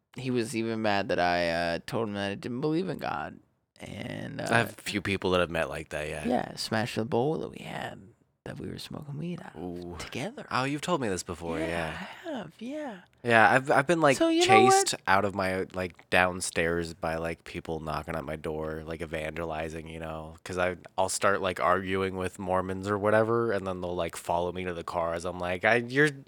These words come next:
Speaker 2: stop!" <laughs> Like, 'cause I'll tell 'em I don't believe in God, and then
Speaker 1: I think of the one time, and it's probably the last time that I'll ever have a Mormon knock on my door, was the last place that we lived in.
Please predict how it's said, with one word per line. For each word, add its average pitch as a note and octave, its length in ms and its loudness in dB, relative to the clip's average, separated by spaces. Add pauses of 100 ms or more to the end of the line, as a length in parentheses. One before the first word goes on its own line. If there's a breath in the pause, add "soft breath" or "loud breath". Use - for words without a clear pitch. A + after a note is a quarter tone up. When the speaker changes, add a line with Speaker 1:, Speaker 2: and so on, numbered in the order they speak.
Speaker 2:
stop!" F3 560 12 (140)
<laughs> D3 180 -8
Like, D3+ 520 -2 (1040 loud breath)
'cause - 160 -2
I'll F#2+ 80 4
tell F2 200 2
'em F2 80 0
I F2 60 2
don't E2+ 400 -4
believe E2+ 280 -4
in D#2+ 100 -6
God, D#2 340 -2 (260)
and D#2 160 -8
then D2 220 -18 (640)
Speaker 1:
I F3+ 100 8
think A3+ 260 4
of D#3+ 120 6
the B2+ 100 8
one C3 300 4
time, A2+ 560 2 (1200)
and D3 120 -8
it's - 140 -4
probably C#3 360 0
the A#2 140 2
last A2 400 6
time A#2 240 4
that G#2+ 140 -2
I'll G#2 100 2
ever G#2+ 120 2
have - 380 -6
a F#2+ 80 -8
Mormon G#2+ 460 -6
knock A#2 260 -8
on G2+ 60 -10
my G2 100 -6
door, G2 480 -8 (100)
was - 220 -12
the G2+ 140 -8
last D3 400 2
place A2 340 -12
that - 120 -14
we F2 120 -10
lived F2 280 -14
in. - 200 -18